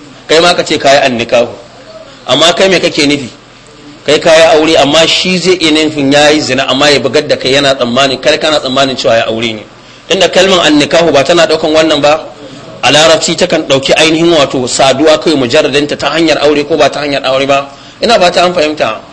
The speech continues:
Dan haka in kun ji malaman musulunci sun faɗa ainihin wato taqiyya, wannan shine abin da suke nufi. Amma wanda ba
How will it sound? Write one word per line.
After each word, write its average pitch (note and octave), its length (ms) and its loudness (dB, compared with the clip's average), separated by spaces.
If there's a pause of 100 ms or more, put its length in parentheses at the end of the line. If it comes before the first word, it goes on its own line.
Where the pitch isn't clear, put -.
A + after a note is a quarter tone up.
(240)
Dan D#3 160 2
haka - 240 0
in A3 80 2
kun A3 240 0
ji G#3 80 2
malaman E3+ 400 2
musulunci E3+ 500 0
sun F3 220 -2
faɗa C#3+ 320 -2
ainihin D#3+ 320 0
wato C3+ 320 -2
taqiyya, C3 560 -2
wannan F3+ 180 0
shine D#3+ 220 -2
abin C3 240 0
da B2+ 80 -2
suke A#2+ 240 -6
nufi. G#2+ 240 -10 (680)
Amma D#3 580 0
wanda A3 500 2
ba D3+ 460 0